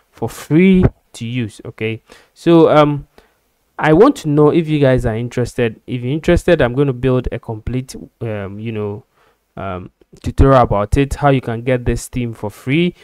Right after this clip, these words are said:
how you can also get the plugin that we're gonna use also for free.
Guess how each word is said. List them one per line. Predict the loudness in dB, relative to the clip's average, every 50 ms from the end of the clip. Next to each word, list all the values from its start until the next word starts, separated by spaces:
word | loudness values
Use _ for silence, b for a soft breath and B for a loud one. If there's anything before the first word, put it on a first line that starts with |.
| b b b
how | _ 0 0
you | 0 2
can | 0 -2 -4
also | -4 -4 -4 -6 -6
get | -4 -2 -4 -4 -2
the | -2 -4 -4 -4 _ -4
plugin | -2 0 0 0 0 0 -2 -2 -2 -4
that | -4 -2
we're | -2 -4 -4
gonna | -6 -6 -6 -6
use | -8 -6 -4 -4 -4 -4 -2
also | -4 -4 -4 -4 -6 -8 -6 -6 -8 -10 _ _ _ _ _
for | _ -8 -8 -8
free. | -8 -12 _ -8 -6 -6 -6 -8